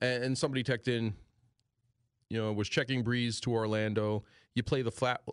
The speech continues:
flat rate, but then you pay for seat assignment, you pay for a checked bag. So by the time you get down to it, it, and, and Allegiant is the same way. They do nickel and dime you on a lot of things.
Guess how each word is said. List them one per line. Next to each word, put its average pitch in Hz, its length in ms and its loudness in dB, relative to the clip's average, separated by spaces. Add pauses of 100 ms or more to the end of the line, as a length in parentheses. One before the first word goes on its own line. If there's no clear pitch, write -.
(100)
flat 139 320 0
rate, 117 280 2
but 107 120 -2
then 113 160 2
you 101 60 -2
pay 117 160 0
for 107 140 -4
seat 110 260 0
assignment, 104 480 2
you 98 80 -2
pay 110 180 0
for 104 140 0
a 95 40 2
checked - 300 -2
bag. 104 380 0
So 104 120 -2
by 98 100 0
the 95 80 -4
time 110 260 0
you 101 60 -2
get 95 120 -2
down 98 280 0
to 104 120 -2
it, 98 80 -2
it, 98 140 -4 (340)
and, 170 180 0
and 185 120 0
Allegiant 170 400 0
is 131 100 -2
the 120 80 -2
same 110 320 2
way. 110 220 2
They 107 140 0
do 120 160 -2
nickel 120 300 0
and 101 100 0
dime 104 260 2
you 107 140 0
on 107 100 0
a 107 60 0
lot 110 200 0
of 107 80 -4
things. 117 380 -2